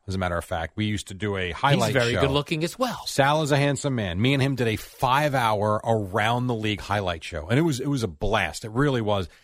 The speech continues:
Speaker 1: And I've never known more about baseball than those two summers doing that show. I did it every Saturday night with him from, I think we did eight P M to one A M,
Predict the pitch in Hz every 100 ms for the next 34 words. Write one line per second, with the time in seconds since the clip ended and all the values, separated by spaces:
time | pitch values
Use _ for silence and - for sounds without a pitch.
0 | _ 104 131 147 156 151 147 131 120 120
1 | 131 123 113 90 107 107 - 131 127 113
2 | _ _ _ - 117 110 98 92 123 127
3 | - - 117 - 123 107 92 98 110 101
4 | 90 104 - - 110 92 98 110 107 113
5 | 135 - 131 120 117 101 104 98 92 90
6 | 82 - 101 95 92 92 98 95 - 160
7 | 196 190 127 - 110 139 170 - _ -
8 | - 139 127 123 110 110 92 98 92 80
9 | 71